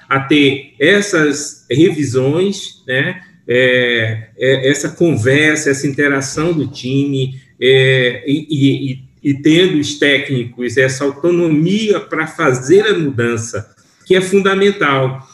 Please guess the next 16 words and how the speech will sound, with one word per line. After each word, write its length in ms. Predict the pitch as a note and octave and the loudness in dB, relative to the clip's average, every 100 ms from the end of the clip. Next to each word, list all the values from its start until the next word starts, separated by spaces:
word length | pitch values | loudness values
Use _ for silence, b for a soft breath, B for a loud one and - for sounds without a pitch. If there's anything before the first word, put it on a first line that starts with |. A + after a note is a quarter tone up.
| B - | B 2
Não 180 | D#3+ | 4
depende 520 | F3+ G3 G3 G3 F3+ D#3+ | 4 2 2 2 0 -2
de 160 | E3 | 0
uma 640 | F#3 F#3 A3+ B3 A3+ G3+ F3+ | 2 4 2 0 -2 0 2
pessoa 1000 | E3 - - F#3+ G3 F#3 E3 D#3+ D#3+ C3 - | 0 0 4 6 6 4 2 0 -2 -6 -8
acima, 1400 | A#2 C#3+ - - - F#3+ G3+ G#3 F#3+ F3+ E3 D#3 - - | -4 -4 -6 -10 -4 2 4 4 2 2 2 0 -4 -8
numa 200 | C#3 E3 | 0 2
hierarquia 540 | E3+ F3+ E3 - F3 E3 | 4 4 0 -4 -2 0
maior, 880 | D#3 D3 D3+ E3 F3+ F3 F3 - - | 0 0 2 2 2 0 -2 -10 -8
que 140 | - | -4
venha 480 | C#3+ D#3 F#3 F#3+ F3+ | 0 2 4 4 2
dizer, 340 | D3+ D3 D#3 F#3+ | 0 2 2 4
"Não, 280 | G3+ D#3+ | 2 2
tem 160 | C3+ E3 | 0 -2
que 100 | F#3 | -2
mudar." 760 | F3+ F3+ C3+ B2+ A#2 A2 - | 0 0 2 0 0 -4 -12